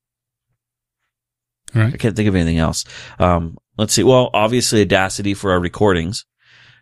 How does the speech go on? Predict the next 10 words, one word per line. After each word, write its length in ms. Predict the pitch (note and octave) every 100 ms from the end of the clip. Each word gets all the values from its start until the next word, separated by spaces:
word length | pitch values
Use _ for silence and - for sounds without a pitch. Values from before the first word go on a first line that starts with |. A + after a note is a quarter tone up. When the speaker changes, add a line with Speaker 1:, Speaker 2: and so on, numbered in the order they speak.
| _ -
Speaker 2:
um, 320 | E2+ D#2 D2
XChat 600 | G2+ - - - F#2 F2+
for 120 | -
chatting, 600 | - - F#2 F2+ F#2 G2 - _ _ _
um, 640 | F#2+ F2+ F2 E2+ E2+ E2+ F2 _ _ _ - _ - - - - -
Handbrake 540 | - G2 G#2 G2 G#2 G#2+
for 240 | - G2
encoding, 640 | F#2 - F#2+ F2+ E2+ G#2 G#2+ _ _ _ _ _ _ _ _ -
um, 800 | E2 E2+ E2+ E2 E2 D#2+ D#2 E2
Steam, 800 | - - A2 A2 A2 A2 A2+